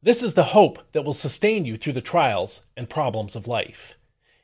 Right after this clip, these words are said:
It will encourage you when those you'd love die, and it will calm your fears when the time comes for you to die. Jesus rose from the dead,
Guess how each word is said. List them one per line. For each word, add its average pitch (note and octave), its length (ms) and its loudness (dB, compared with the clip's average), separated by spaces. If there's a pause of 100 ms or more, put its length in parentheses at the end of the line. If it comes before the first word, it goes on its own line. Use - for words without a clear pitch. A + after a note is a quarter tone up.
It E3 140 -2
will D#3+ 160 8
encourage F3+ 420 6
you A2 140 -4
when C3 160 -2
those F3+ 340 6
you'd E3+ 140 -2
love E3+ 340 6
die, C3 540 0 (680)
and D3+ 80 -6
it D#3+ 60 0
will D#3+ 120 0
calm G#3+ 460 4
your G3 120 4
fears D#3+ 760 -2 (300)
when E3 100 -2
the D#3+ 80 0
time D#3+ 280 -2
comes C#3+ 380 -4 (340)
for B2+ 80 -20
you D3+ 200 -4
to C#3 100 0
die. G2+ 460 -8 (920)
Jesus F#3 480 0
rose F3+ 340 8
from E3+ 160 -4
the D#3 80 -2
dead, A#2 460 0